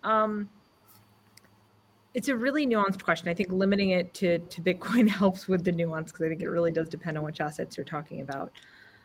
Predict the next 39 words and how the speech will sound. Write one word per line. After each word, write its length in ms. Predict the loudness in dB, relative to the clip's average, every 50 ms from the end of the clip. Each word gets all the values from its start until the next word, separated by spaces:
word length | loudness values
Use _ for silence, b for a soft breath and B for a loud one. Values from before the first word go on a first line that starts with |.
| b b b b _ _ 0
Um, 580 | 2 4 6 8 8 6 6 4 2 -2 -4 -8 -16 _ _ _ _ _ _ _ -20 _ _ _ -2
when 160 | 2 4 4
I 180 | 4 6 4 2
think 220 | 4 4 2 4
about 240 | 6 4 4 4 4
crypto 340 | 2 -2 -2 2 2 4 4
assets, 540 | 4 2 0 -2 -2 -2 -2 -2 -4 -8 -8 -6
I 100 | -6 -4
think 580 | -2 -2 -2 -2 -4 -8 -12 -18 -20 -20 -20 _ _ _ _ _ _ _ _ _ _ _ _ _ _ _ _ _ -4
where 160 | 2 2 2
people 240 | 2 2 0 4 4
often 240 | 4 4 4 0 0
get 160 | 0 0 -2
tripped 280 | -4 -10 -10 -8 -4 -2
up 220 | -2 -2 -2 -6 -12 -2 -2
is 180 | -2 0 2
that 140 | 0 0 0
it's 100 | 0 -4
a 60 | -4
little 180 | -2 0 0 0
bit 140 | 0 -2 -4
of 280 | -4 -12 -18 -8 -2
both, 300 | -2 0 -2 -2 -12 -20 _ _ -8 -6
which 140 | -2 2 2
is, 220 | 2 2 2 0
to 120 | 0 0 0 -2
some 260 | -8 0 2 2 2
degree, 180 | 4 2 2 0
is 120 | 0 -2 -8 -10 -4
a 120 | -4 -4 -4 -4 -8 _ _ -14
terrible 340 | -6 -4 -4 -2 -2 -4
answer. 380 | -4 -4 -4 -2 -2 -2 -2 -4 b b b b b b b _ 6
But 160 | 6 6 8
I 120 | 8 4
think 240 | 6 6 6 6 8
the 100 | 8 6
idea 320 | 6 6 6 6 6 6 6
here 240 | 4 4 2 2
is 320 | 2 2 -2 -4 -8 -16